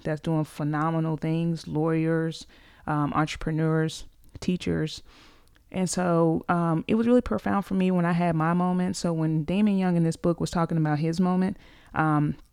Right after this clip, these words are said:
I connected so much. And so I really, really, really loved this book. Uh, if anybody's looking for a summer read,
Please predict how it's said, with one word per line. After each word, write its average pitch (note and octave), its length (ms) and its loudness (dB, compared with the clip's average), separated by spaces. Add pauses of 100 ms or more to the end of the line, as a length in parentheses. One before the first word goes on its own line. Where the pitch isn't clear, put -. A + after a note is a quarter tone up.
(640)
I F#3 80 4
connected E3+ 480 2
so D3+ 140 -2
much. C3 400 -6
And D#3 120 0
so D3+ 380 0
I D#3 120 2
really, D#3+ 420 4
really, D3+ 240 2
really D3 240 0
loved C#3+ 520 0 (260)
this D3+ 180 0
book. D3+ 340 0
Uh, D3 320 -4 (140)
if D3+ 160 -4
anybody's E3 340 0
looking D#3 160 -4
for D#3 220 -4
a D3+ 60 -2
summer D#3 300 -2
read, D3 340 0